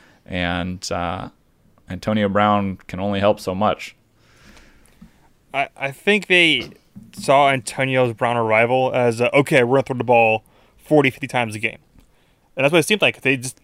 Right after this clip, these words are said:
Speaker 2: didn't run the ball at any point during this game. And that's not how Tom Brady is gonna win. He's forty-three years old. His arm isn't as strong as once was. Uh, they still have to run the ball well and then use play action.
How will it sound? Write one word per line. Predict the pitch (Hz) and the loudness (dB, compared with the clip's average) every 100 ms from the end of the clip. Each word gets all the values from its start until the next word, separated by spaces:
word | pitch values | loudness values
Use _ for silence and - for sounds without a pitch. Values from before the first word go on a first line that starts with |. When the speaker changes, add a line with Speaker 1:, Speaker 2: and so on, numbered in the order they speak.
| - | -2
Speaker 2:
didn't | 135 143 | 0 0
run | 127 143 | -2 0
the | |
ball | 127 143 120 120 120 _ _ - | 2 4 2 -2 -8 _ _ -6
at | 123 | -4
any | 131 135 | -2 -4
point | 143 160 | -4 -6
during | 123 | -8
this | 113 | -10
game. | - - - - | -8 -10 -12 -4
And | 131 | 0
that's | 156 | 0
not | 160 151 | 0 0
how | 151 143 | 2 0
Tom | - 143 | 0 0
Brady | 131 131 | 2 0
is | 120 | -2
gonna | 113 | -4
win. | 110 - - _ _ _ _ | -8 -12 -20 _ _ _ _
He's | 117 107 | -4 -2
forty-three | - 156 156 151 | 0 0 0 2
years | 151 127 | 2 4
old. | 120 117 110 | 4 2 -2
His | - 110 | -10 -6
arm | 117 131 120 | 0 0 0
isn't | 131 135 | -2 -2
as | 120 | -4
strong | - 123 120 | 0 2 2
as | 113 | -2
once | 117 110 | -6 -6
was. | 107 104 104 - _ _ _ _ - | -6 -4 -6 -12 _ _ _ _ -12
Uh, | 107 | -8
they | 117 | -8
still | - 170 | -2 0
have | 147 139 - | 4 2 0
to | 143 117 - - | -6 -6 -12 -10
run | 123 123 | 0 2
the | 139 | 2
ball | 127 127 120 | 4 4 4
well | 117 117 127 135 - _ _ - | 4 4 4 0 -6 _ _ -6
and | 120 | -2
then | 117 110 | -2 -2
use | 113 113 | -4 -6
play | - 120 | 0 4
action. | 113 110 - - | 4 4 0 -14